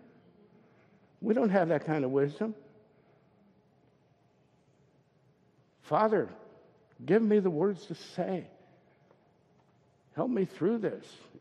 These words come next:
You've given me your Spirit who dwells inside me. He's a counselor and a guide and a comforter and a convictor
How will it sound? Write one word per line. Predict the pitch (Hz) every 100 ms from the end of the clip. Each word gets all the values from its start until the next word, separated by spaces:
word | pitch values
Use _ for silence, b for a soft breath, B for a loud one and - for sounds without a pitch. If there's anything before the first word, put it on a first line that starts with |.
| _
You've | 127 123
given | 165 196
me | 175
your | 139
Spirit | - - 165 208 143
who | 135
dwells | 120 143 147 139
inside | 117 - 143 180
me. | 165 - b b -
He's | 131
a |
counselor | - - 185 196 151 120 73
and | 87
a |
guide | 87 139 185 165
and | 110 104
a | - -
comforter | 180 - 180 117
and | 90
a | - 98
convictor | 98 220 - 135